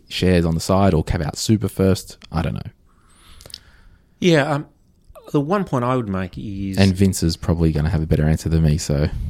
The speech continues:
Speaker 2: No, I think I agree with a fair bit of that, Glenn.
Speaker 1: <laughs>
Speaker 2: But the point I was about to make
Speaker 1: A
Speaker 2: was
Speaker 1: fair bit.
Speaker 2: that, um, it's a bit misleading to think of your home as an investment.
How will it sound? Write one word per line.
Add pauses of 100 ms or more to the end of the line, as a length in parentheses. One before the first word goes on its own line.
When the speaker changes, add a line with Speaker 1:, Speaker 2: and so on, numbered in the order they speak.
(260)
Speaker 2:
No,
I
think
I
agree
with (160)
a
fair
bit
of
that,
Glenn.
Speaker 1:
<laughs>
Speaker 2:
But
the
point
I
was
about
to
make
Speaker 1:
A
Speaker 2:
was
Speaker 1:
fair
bit.
Speaker 2:
that,
um, (3000)
it's
a
bit
misleading
to
think
of
your
home
as
an
investment.